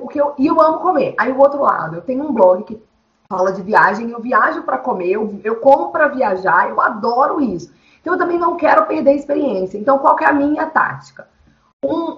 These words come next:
uma refeição barata e uma refeição especial. E assim a gente vai dosando ali a experiência e o gasto, né?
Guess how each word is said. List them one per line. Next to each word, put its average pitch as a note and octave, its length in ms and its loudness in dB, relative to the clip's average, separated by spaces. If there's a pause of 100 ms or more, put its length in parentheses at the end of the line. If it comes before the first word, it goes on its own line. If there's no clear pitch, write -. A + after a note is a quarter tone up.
uma D#4+ 160 2
refeição B3+ 640 0
barata C#4 720 2
e C4+ 80 -4
uma C#4 140 2
refeição C#4+ 480 -4
especial. - 760 -2 (100)
E C5 100 0
assim E4+ 280 -8
a D#4+ 60 -6
gente D#4 240 -4
vai B3 400 2 (460)
dosando C#4 800 2
ali A#3+ 220 -2
a F#3 100 0
experiência B3+ 1000 -4 (420)
e C#4+ 160 2
o F#4+ 120 2
gasto, F#3 580 -2
né? F3+ 200 -10